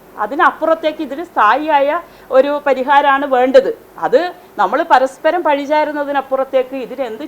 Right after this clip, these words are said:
ചെയ്യാൻ പറ്റും എന്നുള്ളതാണ് ആലോചിക്കേണ്ടത്. അതല്ലാതെ ഇത് വെറുതെ, ഏഹ്, ഒരു രാഷ്-, എനിക്ക് തോന്നുന്നത് ഒരു രാഷ്ട്രീയ മുതലെടുപ്പാണോ എന്ന് എനിക്ക് സംശയമുണ്ട്. ഇന്ന് രാവിലെ ഞാൻ ഇങ്ങോട്ട് കടന്നു വരുമ്പോൾ ദാ താഴെ നിരവധി പോലീസുകാർ, "എന്താ ഇവിടെ നിൽക്കുന്നതെന്ന്?" ചോദിക്കുമ്പോൾ, "ഇവിടെ,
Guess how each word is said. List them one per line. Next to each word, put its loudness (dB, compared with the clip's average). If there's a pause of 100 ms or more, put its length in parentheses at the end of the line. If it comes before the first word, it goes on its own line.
ചെയ്യാൻ 0
പറ്റും -2
എന്നുള്ളതാണ് -4
ആലോചിക്കേണ്ടത്. -6 (340)
അതല്ലാതെ 4
ഇത് -4
വെറുതെ, 4 (320)
ഏഹ്, 2
ഒരു -6
രാഷ്-, 4 (140)
എനിക്ക് -6
തോന്നുന്നത് 4
ഒരു -4 (100)
രാഷ്ട്രീയ 0
മുതലെടുപ്പാണോ 2
എന്ന് -4
എനിക്ക് -6
സംശയമുണ്ട്. -6
ഇന്ന് -4
രാവിലെ 4
ഞാൻ 0
ഇങ്ങോട്ട് -2
കടന്നു 0
വരുമ്പോൾ -2 (340)
ദാ 4 (140)
താഴെ 6 (120)
നിരവധി -2
പോലീസുകാർ, -4 (360)
"എന്താ 0
ഇവിടെ 2
നിൽക്കുന്നതെന്ന്?" -2
ചോദിക്കുമ്പോൾ, -2
"ഇവിടെ, 0